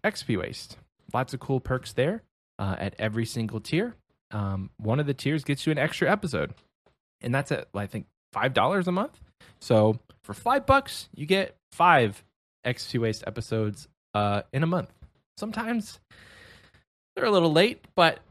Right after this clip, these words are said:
we try to make it up to you guys. Um, if you like D and D, we just did a two-part series, uh, for,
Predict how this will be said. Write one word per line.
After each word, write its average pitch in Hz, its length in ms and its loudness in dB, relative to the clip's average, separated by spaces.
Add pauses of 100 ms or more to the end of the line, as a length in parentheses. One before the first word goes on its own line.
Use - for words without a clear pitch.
we 220 140 -4
try 202 160 4
to 175 40 6
make 156 200 2
it 143 60 2
up 147 160 0
to 175 80 0
you 165 60 0
guys. 175 440 2 (160)
Um, 113 400 0 (100)
if 120 120 -2
you 139 80 6
like 160 200 4
D 170 180 2
and 131 120 2
D, 139 300 -4 (240)
we 120 120 0
just 127 240 -2
did 127 200 0
a 110 80 -4
two-part - 580 0
series, 127 580 -4 (280)
uh, 101 360 -2
for, 104 640 -2